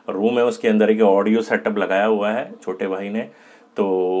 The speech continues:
उसी के उसमें ये रिकॉर्ड कर रहा हूँ मैं, क्योंकि मेरा स्टूडियो थोड़ा दूर है यहाँ से, पाँच किलोमीटर है और lockdown की स्थिति है, वहाँ मैं जा नहीं सकता। मैंने जैसे पहले last वीडियो में बताया था कि अभी मैं दूसरे वाले घर पर हूँ,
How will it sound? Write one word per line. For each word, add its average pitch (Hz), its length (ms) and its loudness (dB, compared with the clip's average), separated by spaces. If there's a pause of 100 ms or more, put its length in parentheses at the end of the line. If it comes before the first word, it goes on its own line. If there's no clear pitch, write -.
(200)
उसी 110 240 -8
के 113 400 4
उसमें 107 800 -2 (720)
ये 95 60 -4
रिकॉर्ड 113 460 4
कर 110 120 4
रहा 120 140 2
हूँ 123 160 0
मैं, 135 180 -8 (280)
क्योंकि 113 260 -2
मेरा 110 320 4
स्टूडियो 117 480 -2
थोड़ा 110 280 2
दूर 107 340 -2
है 117 140 -8
यहाँ 107 220 0
से, 117 180 -2
पाँच 101 360 -4
किलोमीटर 107 440 -2
है 107 240 0
और 98 280 2 (300)
lockdown 95 460 0
की 107 140 -2
स्थिति 107 280 -4
है, 127 80 0
वहाँ 101 160 0
मैं 95 160 -4
जा 92 160 -2
नहीं 101 140 -6
सकता। 113 280 -8
मैंने 101 180 -2
जैसे 92 200 -6
पहले 92 320 -4 (400)
last 101 260 0
वीडियो 107 220 -2
में 104 80 -4
बताया 104 200 0
था 110 120 -2
कि 95 180 -4
अभी 92 280 -4
मैं 92 180 -6
दूसरे 95 300 -2
वाले 107 240 2
घर 110 140 0
पर 139 180 -2
हूँ, 123 120 -4